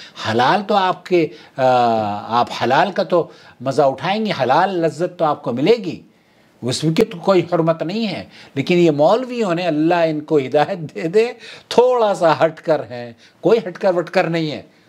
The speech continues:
अपना ख्याल रखें। और इस वीडियो को देखने के बाद आप अपनी राय दीजिए, क्या ये कोई बुराई है कि औरतों को,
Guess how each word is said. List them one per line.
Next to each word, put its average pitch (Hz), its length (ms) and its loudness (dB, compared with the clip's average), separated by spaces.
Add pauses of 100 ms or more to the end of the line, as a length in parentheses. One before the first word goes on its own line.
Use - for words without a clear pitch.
अपना 139 200 2
ख्याल 143 280 2
रखें। 123 300 -6 (380)
और 123 140 0
इस 165 260 0
वीडियो 139 520 0
को 170 100 -2
देखने 151 260 0
के 135 120 -8
बाद 113 260 -2 (400)
आप 143 160 0
अपनी 160 220 0
राय 117 280 2
दीजिए, 95 360 -8 (340)
क्या 127 100 2
ये 135 160 2
कोई 120 220 0
बुराई 101 380 0
है 185 220 0 (380)
कि 135 60 -6
औरतों 131 600 0
को, 151 400 0